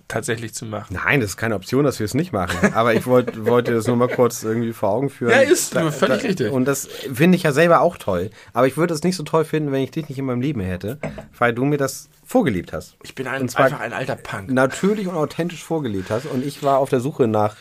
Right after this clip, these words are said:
Speaker 2: nach jemandem, der, der Punk ist. Ich hätte niemals gedacht, dass du das wärst.
Speaker 1: Ich sehe nicht aus wie ein Punk.
Speaker 2: Du, und ich hätte auch von deinem Verhalten, also das ist, das ist ja schon über drei Ecken gedacht, ne?
Speaker 1: <laughs> Ja.
Speaker 2: Aber das muss man auch erstmal, auch, äh, erstmal raffen. Und ich, jetzt zwanzig Jahre später weiß ich Bescheid.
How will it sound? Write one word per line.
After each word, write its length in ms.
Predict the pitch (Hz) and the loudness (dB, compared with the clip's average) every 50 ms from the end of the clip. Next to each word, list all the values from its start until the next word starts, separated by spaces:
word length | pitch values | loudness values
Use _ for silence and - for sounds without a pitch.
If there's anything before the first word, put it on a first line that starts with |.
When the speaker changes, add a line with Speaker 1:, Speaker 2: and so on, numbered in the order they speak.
| - - | -12 -8
Speaker 2:
nach 260 | 117 113 110 107 - | -4 -4 -4 -4 -6
jemandem, 380 | - 113 113 113 113 110 101 104 | -8 -6 -6 -4 -4 -4 -2 -2
der, 120 | 110 107 | -2 -2
der 240 | - - 107 110 107 | 0 0 0 0 0
Punk 300 | 104 - - 127 139 139 - | 0 -2 -2 -2 0 -2 -4
ist. 200 | 101 95 - - - - _ | -6 -8 -8 -12 -20 -20 _
Ich 80 | - | -10
hätte 140 | - - 139 | -6 -2 0
niemals 320 | 131 151 170 147 123 - - | 2 4 4 4 4 2 0
gedacht, 260 | 117 110 117 113 - | -2 -2 -2 -2 -4
dass 100 | 104 - | -8 -8
du 80 | - 110 | -8 -6
das 240 | 95 85 78 - - _ _ | -6 -6 -6 -10 -14 _ _
wärst. 380 | - 82 82 85 78 82 92 123 | -12 -6 -2 -2 -2 -2 -2 -4
Speaker 1:
Ich 140 | 143 - | -4 -2
sehe 120 | - 151 160 | -2 -2 0
nicht 180 | 190 190 185 | 0 -2 -2
aus 180 | 165 190 170 143 | -4 -4 -4 -4
wie 40 | 113 | -6
ein 100 | 107 92 | -8 -8
Punk. 300 | 92 98 90 92 - - | -8 -10 -10 -12 -10 -6
Speaker 2:
Du, 160 | - 120 - 120 | -4 -4 -2 0
und 260 | 131 123 123 - - - - _ | 0 0 0 -2 -6 -14 -20 _
ich 240 | - 123 120 - - | -10 -10 -8 -6 -4
hätte 220 | 131 127 139 - | -2 0 0 0
auch 120 | - 117 - | 0 -2 -4
von 160 | - - 117 | -4 -4 -2
deinem 160 | 117 117 113 | -2 -2 -2
Verhalten, 400 | 117 127 113 123 135 143 - - | -2 -4 -2 0 -2 -2 -2 -4
also 220 | 95 113 110 123 113 | -4 -2 -2 -2 -2
das 220 | - 127 120 - | -2 -2 -4 -4
ist, 200 | 147 - - - - - | -4 -8 -8 -8 -10 -8
das 120 | - - - | -6 -4 0
ist 60 | - | 2
ja 100 | 175 165 | 2 2
schon 200 | 151 - 170 180 | 2 2 2 4
über 120 | 160 151 | 4 4
drei 220 | 143 - 139 139 127 | 4 4 2 2 2
Ecken 180 | 147 185 180 | 2 2 2
gedacht, 400 | 143 123 101 107 82 - - - | 0 0 0 0 -2 -4 -4 -4
ne? 220 | 107 120 160 214 208 - | 0 0 0 0 0 0
Speaker 1:
<laughs> 40 | - | 2
Ja. 280 | 269 285 - - - - - - - - | 2 2 4 2 -2 -6 -10 -20 -12 -4
Speaker 2:
Aber 180 | - 117 127 135 | 0 2 2 2
das 140 | 131 127 - | 2 4 4
muss 160 | 147 175 175 | 4 4 4
man 100 | 170 - | 4 4
auch 120 | 139 139 | 4 2
erstmal, 280 | - 135 - - 123 113 - - - | 2 0 2 2 0 0 0 -2 -2
auch, 240 | 110 117 110 107 | -2 0 -2 -2
äh, 340 | 110 - 95 113 82 80 85 | -6 -12 -12 -10 -8 -6 -4
erstmal 260 | 95 113 - 123 110 | -4 -2 -2 -2 -2
raffen. 320 | 104 - 151 - - 95 90 | -2 -4 -6 -4 -6 -6 -6
Und 140 | - 110 104 | -6 -6 -8
ich, 240 | 98 - - - - - - - | -8 -10 -14 -20 -20 -20 -8 -6
jetzt 220 | 120 127 - - | -6 -4 -4 -4
zwanzig 300 | - 135 143 143 139 123 | -2 -2 -2 -2 -4 -4
Jahre 140 | 135 131 120 | -2 -2 -4
später 420 | - - 135 131 139 139 131 123 113 | -4 -4 -4 -4 -2 -2 -2 -2 -2
weiß 260 | 110 117 123 - - | -2 -2 -2 -4 -6
ich 220 | 92 92 - - _ _ | -10 -12 -14 -18 _ _
Bescheid. 440 | - - - - 107 85 76 - - | -16 -12 -10 -10 -8 -8 -10 -12 -12